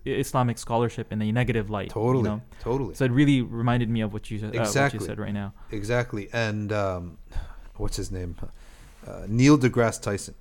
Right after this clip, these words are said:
Speaker 2: Another one of those people who he may have had, obviously has an expertise in one field. History is not one of them. Because he
Speaker 1: Mm-hmm.
Speaker 2: goes on, on one of these talks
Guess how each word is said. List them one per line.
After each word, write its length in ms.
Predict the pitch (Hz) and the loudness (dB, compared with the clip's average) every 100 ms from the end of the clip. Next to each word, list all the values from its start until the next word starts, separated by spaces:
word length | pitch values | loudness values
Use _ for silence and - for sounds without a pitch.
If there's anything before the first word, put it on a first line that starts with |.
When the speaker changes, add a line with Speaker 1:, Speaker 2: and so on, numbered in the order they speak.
| - - - | -20 -18 -12
Speaker 2:
Another 400 | 117 110 127 147 | -6 0 2 4
one 220 | 139 135 131 | 4 4 2
of 100 | 120 | 4
those 240 | 113 110 | 4 2
people 540 | - 127 127 107 104 | 0 -2 0 -2 -2
who 400 | 95 107 101 95 - - - | -4 -4 -2 -4 -8 -18 -16
he 180 | - 117 | -8 -4
may 280 | 120 135 | 2 4
have 200 | 160 160 | 4 2
had, 280 | 123 117 110 - - - | 2 0 -2 -8 -20 -14
obviously 440 | 113 135 165 131 123 | 0 2 2 0 0
has 160 | 117 | 0
an 80 | 110 | -2
expertise 440 | 110 104 - 110 | -4 -8 -8 -6
in 120 | 101 95 | -6 2
one 180 | 123 | 2
field. 400 | 123 95 85 82 - - - - - - | 2 -2 -8 -10 -14 -18 -20 -20 -20 -20
History 460 | - 202 220 - 175 | 4 6 6 4 2
is 100 | 131 | 4
not 180 | 156 139 | 2 2
one 140 | 151 | 0
of 120 | 120 | 0
them. 100 | 87 - - - - - - | -4 -12 -18 -20 -20 -20 -6
Because 260 | 123 156 147 | 0 4 6
he 100 | 131 | 6
Speaker 1:
Mm-hmm. 120 | 131 | 8
Speaker 2:
goes 180 | 196 160 | 8 6
on, 260 | 175 139 | 2 2
on 220 | 110 95 | 2 -2
one 140 | 95 117 | -2 -2
of 80 | 110 | 0
these 180 | 104 | -2
talks 480 | - 120 98 - - | -4 -6 -6 -12 -20